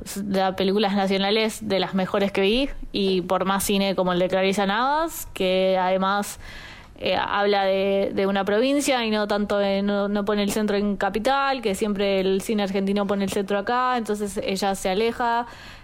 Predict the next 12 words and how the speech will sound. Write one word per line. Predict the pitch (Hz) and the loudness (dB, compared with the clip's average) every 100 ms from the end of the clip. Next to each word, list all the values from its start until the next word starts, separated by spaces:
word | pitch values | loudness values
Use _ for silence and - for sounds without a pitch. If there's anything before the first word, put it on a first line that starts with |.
| - | -8
eh, | - 190 196 | -2 0 0
habla | - 196 208 196 | 0 0 2 2
de | 190 | 2
un | 202 202 | 2 2
pueblo, | 285 302 311 285 262 | 2 2 2 0 2
de, | 220 202 202 196 | 2 0 0 0
de | 196 | -2
la | 196 | -2
mirada | 202 214 | 0 0
ajena, | 208 - 269 269 277 269 | 0 0 0 2 0 2
del | 240 196 | 0 0
amor. | 190 214 254 277 269 247 - | 0 0 0 2 2 0 -4